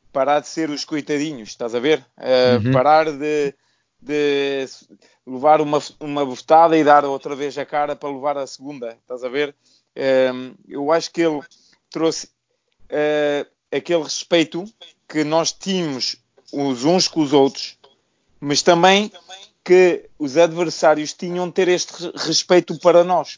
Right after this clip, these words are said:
Speaker 1: porque nós trabalhamos tanto como eles.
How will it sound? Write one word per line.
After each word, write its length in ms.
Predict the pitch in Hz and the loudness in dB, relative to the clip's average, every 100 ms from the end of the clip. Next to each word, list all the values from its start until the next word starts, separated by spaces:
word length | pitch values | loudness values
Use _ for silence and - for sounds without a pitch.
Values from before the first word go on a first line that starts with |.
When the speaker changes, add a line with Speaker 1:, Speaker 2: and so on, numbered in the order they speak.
| _ | _
Speaker 1:
porque 340 | 135 - 151 | -12 -2 0
nós 240 | 139 147 - | 0 -4 -2
trabalhamos 600 | 156 156 156 139 123 - _ | -2 2 2 2 -10 -18 _
tanto 320 | 147 165 - | 0 0 -6
como 320 | 190 185 180 | -8 -2 2
eles. 320 | 180 160 - | 2 0 -12